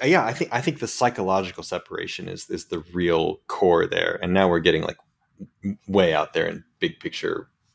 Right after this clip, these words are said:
you know, stuff. But, like, yeah, just the fact that you don't have to look someone in the face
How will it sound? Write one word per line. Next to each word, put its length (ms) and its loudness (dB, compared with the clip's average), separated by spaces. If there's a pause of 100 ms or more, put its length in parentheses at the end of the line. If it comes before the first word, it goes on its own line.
(320)
you 100 -8
know, 240 -10 (380)
stuff. 560 -2
But, 120 -4
like, 300 -2 (720)
yeah, 160 2
just 180 0
the 80 -8
fact 200 2
that 100 -6
you 140 -2
don't 320 2
have 240 -2
to 80 -2
look 300 2
someone 340 -2
in 80 -4
the 100 -6
face 640 -8